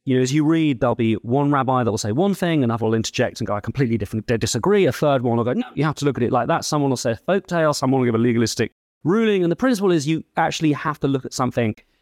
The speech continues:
from all kinds of different ways in order to understand it. And it's only out of that divergence of views that we get any sense of reality.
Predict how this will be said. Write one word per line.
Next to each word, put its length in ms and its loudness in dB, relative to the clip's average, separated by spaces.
from 280 2
all 160 2
kinds 260 0
of 60 0
different 220 -2
ways 600 0
in 120 2
order 280 2
to 560 0
understand 420 -2
it. 60 -4
And 80 -4
it's 120 -8
only 360 2
out 240 0
of 80 -6
that 160 -6
divergence 560 0
of 80 -4
views 340 2
that 80 -4
we 140 0
get 200 -2
any 140 0
sense 380 -2
of 100 -2
reality. 580 0